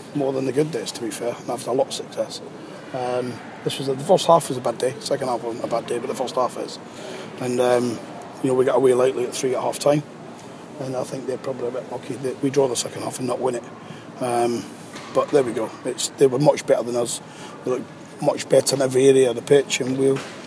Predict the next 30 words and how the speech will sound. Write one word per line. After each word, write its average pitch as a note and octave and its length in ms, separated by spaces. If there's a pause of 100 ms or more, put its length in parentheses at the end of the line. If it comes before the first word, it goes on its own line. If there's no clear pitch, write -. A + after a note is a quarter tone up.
(340)
congratulate C#3 560
Carl. D3 320
He's B2+ 160
got C3+ 100 (200)
an C#3 60
excellent C3+ 320
side. C#3 220
I B2 40
said C3+ 200
it B2+ 80
in B2 40
the B2+ 60
build-up, C#3 340
I - 40
said C3+ 160
it B2 60
afterwards, C#3 460
got C3 160
an C3+ 60
excellent A#2+ 300
side. C#3+ 300 (540)
They'll B2+ 100
be C#3+ 120
up C#3+ 100
there C#3 140
for B2+ 140
sure, D3+ 340 (360)
and, C#3+ 240 (120)
and D3 200
we'll D3 300